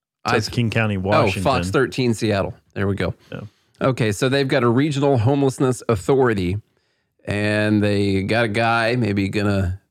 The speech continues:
Speaker 2: be on the board, happens to be a sex offender, but that's not important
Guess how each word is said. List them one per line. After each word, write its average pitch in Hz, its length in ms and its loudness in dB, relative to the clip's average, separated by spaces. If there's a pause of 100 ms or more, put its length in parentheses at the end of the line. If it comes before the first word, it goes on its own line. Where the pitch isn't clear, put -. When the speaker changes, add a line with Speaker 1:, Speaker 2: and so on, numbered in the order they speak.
(120)
Speaker 2:
be 107 120 0
on 104 140 0
the 101 60 0
board, 104 640 2 (180)
happens 120 480 -2
to 120 100 -2
be 107 220 0
a 101 60 -2
sex - 340 -2
offender, 90 380 -4
but 92 160 -4
that's 101 260 -2
not 101 140 0
important 90 460 -2